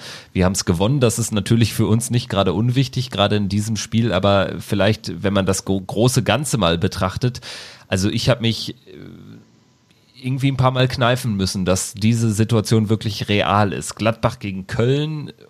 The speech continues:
ohne Zuschauer und ja,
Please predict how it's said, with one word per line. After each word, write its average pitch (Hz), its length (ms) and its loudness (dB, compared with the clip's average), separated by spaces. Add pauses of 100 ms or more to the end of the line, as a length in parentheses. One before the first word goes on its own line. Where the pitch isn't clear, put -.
ohne 151 280 2
Zuschauer 147 880 2 (520)
und 110 460 0 (540)
ja, 104 380 0